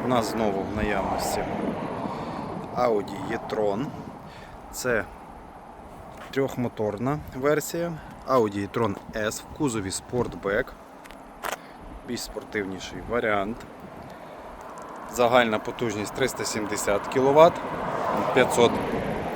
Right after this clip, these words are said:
коней. Загальна потужність трьох електродвигунів в такому дуже-дуже ефектному синьому кольорі, синій металік. Значить,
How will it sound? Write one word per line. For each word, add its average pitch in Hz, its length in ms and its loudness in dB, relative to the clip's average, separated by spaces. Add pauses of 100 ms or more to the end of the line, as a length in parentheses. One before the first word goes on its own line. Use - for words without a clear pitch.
(300)
коней. 143 440 10 (1500)
Загальна 139 540 10 (220)
потужність 135 540 4
трьох 139 300 6 (260)
електродвигунів 127 840 8 (1040)
в - 20 -12
такому 113 380 4
дуже-дуже 110 640 4
ефектному 104 600 4 (840)
синьому 101 580 4
кольорі, 127 400 10 (340)
синій 101 360 -6
металік. 123 500 2 (2250)
Значить, 117 500 0